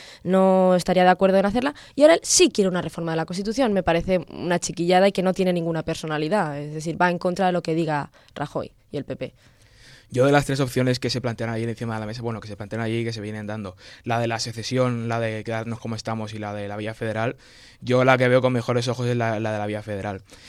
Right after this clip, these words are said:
Speaker 2: Eh, Rubalcaba es un político que tiene un carisma político muy bajo ahora mismo. Si la plan-, si esta reforma la planteara un político, como decía antes Marcos, de raza de los de antes, yo creo que se podría llevar a cabo y sería la que yo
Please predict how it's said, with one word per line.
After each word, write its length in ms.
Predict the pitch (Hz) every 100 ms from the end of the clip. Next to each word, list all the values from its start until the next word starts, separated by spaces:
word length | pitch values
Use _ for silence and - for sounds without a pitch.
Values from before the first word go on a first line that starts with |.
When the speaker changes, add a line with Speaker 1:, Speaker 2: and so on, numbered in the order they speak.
| - - - - _
Speaker 2:
Eh, 260 | 131 131 131
Rubalcaba 480 | 131 135 127 135 139
es 80 |
un 80 | 156
político 460 | 131 139 139 139 139
que 100 | 131
tiene 160 | 131
un 80 | 139
carisma 320 | 131 131 131
político 520 | 127 123 123 123 127 120
muy 140 | 120
bajo 220 | 110 107
ahora 80 | 107
mismo. 380 | 107 104 104 117
Si 180 | - -
la 100 | 123
plan-, 220 | 117 127
si 140 | - 151
esta 180 | 139 160
reforma 320 | 147 139 123
la 120 | 120
planteara 520 | 123 123 135 127 120
un 160 | 131 135
político, 300 | 139 127 120
como 240 | 120 117
decía 280 | 117 135 127
antes 220 | 127 123
Marcos, 420 | 120 110 - 104
de 220 | 101 107 104
raza 340 | 117 120 139
de 80 | 123
los 140 | 120
de 100 | 110
antes, 380 | 113 117 160 156
yo 120 | 120
creo 200 | 117 123
que 100 | 127
se 160 | 127 120
podría 300 | 117 113 120
llevar 200 | 117 113
a 60 |
cabo 300 | 113 117 139 -
y 100 | 117
sería 280 | 107 110
la 80 | 113
que 100 | 110
yo 220 | 104 107